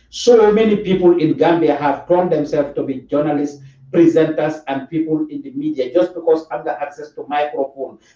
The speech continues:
am nga access to computer doesn't mean ne dañ war a ñëw ku nekk ak i moo. Mooy li ma wax rek. Ku ne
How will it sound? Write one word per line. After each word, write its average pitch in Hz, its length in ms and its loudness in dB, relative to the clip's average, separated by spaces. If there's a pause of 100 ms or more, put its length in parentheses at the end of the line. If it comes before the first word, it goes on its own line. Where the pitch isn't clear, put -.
am 170 160 2
nga 165 100 4
access - 300 -4
to 156 160 -8
computer 151 500 0
doesn't 139 380 0
mean 151 200 0
ne 131 120 2
dañ 131 200 -4
war 131 180 2
a 127 100 2
ñëw 120 300 -2
ku 139 100 -14
nekk 135 200 -2 (120)
ak 127 240 -12
i 131 80 -12
moo. 120 240 -4 (240)
Mooy 214 240 4
li 202 60 4
ma 196 180 4
wax - 160 -4
rek. - 120 -10 (2250)
Ku 277 140 4
ne - 400 0